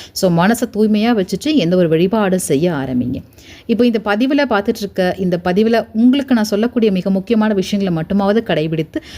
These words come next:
வரக்கூடிய ஆடி கிருத்திகை அதுவும் வழிபாடு பண்ணுங்க. நிறைய பேர் பார்த்தீங்கன்னா முருகருடைய விக்கிரகம் வந்து, அஹ், வீட்ல வைத்து வழிபாடு பண்ணலாமான்னு கேட்டிருந்தீங்க.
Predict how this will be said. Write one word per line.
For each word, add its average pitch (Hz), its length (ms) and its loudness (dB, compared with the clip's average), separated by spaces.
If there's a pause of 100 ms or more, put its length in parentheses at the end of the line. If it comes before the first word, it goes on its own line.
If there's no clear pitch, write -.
(120)
வரக்கூடிய 240 580 0
ஆடி 208 280 0
கிருத்திகை 208 460 -2
அதுவும் 202 200 0
வழிபாடு 156 480 -2
பண்ணுங்க. 123 320 -8 (420)
நிறைய 254 320 0
பேர் 277 180 0
பார்த்தீங்கன்னா 190 720 0
முருகருடைய 202 640 2
விக்கிரகம் 180 480 -2
வந்து, 170 540 0
அஹ், 156 140 2
வீட்ல 202 260 0
வைத்து 170 200 0
வழிபாடு 175 400 -2
பண்ணலாமான்னு 165 460 -2
கேட்டிருந்தீங்க. 151 500 0